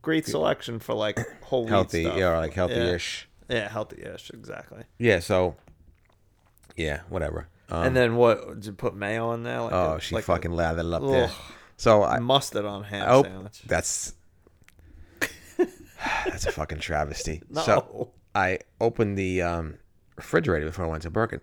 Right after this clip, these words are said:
Speaker 2: work
Speaker 1: Do,
Speaker 2: it.
Speaker 1: do you open your refrigerator,
Speaker 2: <laughs>
Speaker 1: like, with a
Speaker 2: Turn the
Speaker 1: key?
Speaker 2: key.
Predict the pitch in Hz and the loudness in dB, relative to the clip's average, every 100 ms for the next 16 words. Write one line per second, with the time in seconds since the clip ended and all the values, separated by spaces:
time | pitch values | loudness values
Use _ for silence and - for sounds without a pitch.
0 | - - 120 156 - 135 131 139 131 131 | -6 2 4 2 -2 -8 -4 0 0 0
1 | 135 135 127 - 127 127 135 135 127 - | -2 -2 0 0 0 2 2 4 2 0
2 | 127 120 - 135 127 117 127 120 117 135 | 0 0 -2 -2 2 10 10 10 8 10
3 | 147 - - 403 - 208 - | 8 8 8 6 6 2 4